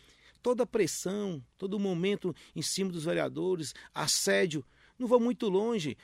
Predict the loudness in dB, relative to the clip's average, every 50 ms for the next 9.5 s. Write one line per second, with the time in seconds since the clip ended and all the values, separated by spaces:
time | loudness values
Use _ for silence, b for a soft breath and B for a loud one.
0 | b b b _ _ -4 4 6 6 8 6 4 2 0 2 2 2 2 0 0
1 | 0 0 0 0 0 -2 -4 -4 -2 -2 -2 -2 -2 -2 -2 -2 -2 -2 -2 -2
2 | -4 -4 -4 -4 -2 0 0 0 0 -2 -2 -2 -2 0 0 0 -2 -2 -4 -6
3 | -8 -6 -8 -8 -6 -4 -6 -6 -4 -6 -6 -6 -6 -6 -6 -4 -4 -2 -2 -4
4 | -4 -6 -6 -4 -4 -2 -2 -2 -4 -4 -4 -4 -6 -6 -6 -8 -8 -8 -6 -6
5 | -6 -6 -4 -4 -4 -4 -4 -6 -6 -4 -4 -4 -6 -6 -6 -6 -6 -8 -8 -4
6 | -2 -2 -2 B B B B B B -8 -4 -4 -2 0 0 0 0 0 B B
7 | B B 0 2 2 2 2 0 -4 -6 -6 -4 -4 -4 -4 -2 -4 -4 -4 -4
8 | -4 -2 -2 -2 -2 -2 -2 -4 -4 -6 -6 -6 -6 -4 -4 -4 -4 -6 -6 -6
9 | -6 -6 -4 -6 -6 -8 -8 -10 -12 -12